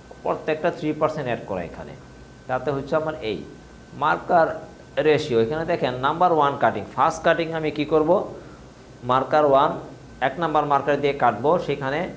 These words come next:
marker রেশিওটা কি, জিরো সাইজের এক piece, two সাইজের দুই piece, four সাইজের দুই piece, six সাইজের দুই piece, eight সাইজের তিন piece, দশ সাইজের এক piece, বারো সাইজের এক piece, চোদ্দ সাইজের এক piece, অর্থাৎ total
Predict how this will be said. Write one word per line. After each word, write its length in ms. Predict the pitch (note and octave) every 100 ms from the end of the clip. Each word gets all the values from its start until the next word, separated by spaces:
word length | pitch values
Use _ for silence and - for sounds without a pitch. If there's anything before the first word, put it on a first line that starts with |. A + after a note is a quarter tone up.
| - - - - -
marker 360 | B2+ C3+ D3+ C#3+
রেশিওটা 520 | D3+ E3 E3 C3+ B2
কি, 180 | G#2 F#2 - - - -
জিরো 240 | C3+ D3+ E3+
সাইজের 360 | F3 E3 E3+ D#3
এক 220 | D3+ D3+
piece, 220 | E3+ F3+ - - - - -
two 160 | E3+
সাইজের 420 | F3 E3+ D#3 D#3+ B2
দুই 160 | D3+ D3+
piece, 280 | E3+ F#3 - - - - - -
four 180 | C#3+ D3+
সাইজের 400 | D3+ D#3+ E3+ C3
দুই 140 | D3+
piece, 320 | D3+ E3 F3 - - -
six 340 | - - D3+ -
সাইজের 320 | D#3 D#3 B2
দুই 180 | C#3+ D3
piece, 240 | E3+ F3+ - - D3
eight 200 | E3 E3
সাইজের 280 | E3 D#3+ D#3
তিন 220 | F3 E3 D#3
piece, 260 | E3+ E3+ - - - - - -
দশ 260 | B2+ C#3+ -
সাইজের 360 | D3+ D#3 D#3
এক 240 | D3 D3 -
piece, 240 | F3+ F#3+ - - -
বারো 260 | A#2 C3+ D3
সাইজের 280 | C#3+ C#3+ C#3+
এক 120 | C#3+
piece, 100 | F3 D#3+
চোদ্দ 220 | E3 D3
সাইজের 200 | C3+ B2
এক 120 | A#2+ -
piece, 220 | E2+ - - - - - - -
অর্থাৎ 340 | C3+ E3 E3
total 240 | E3 F3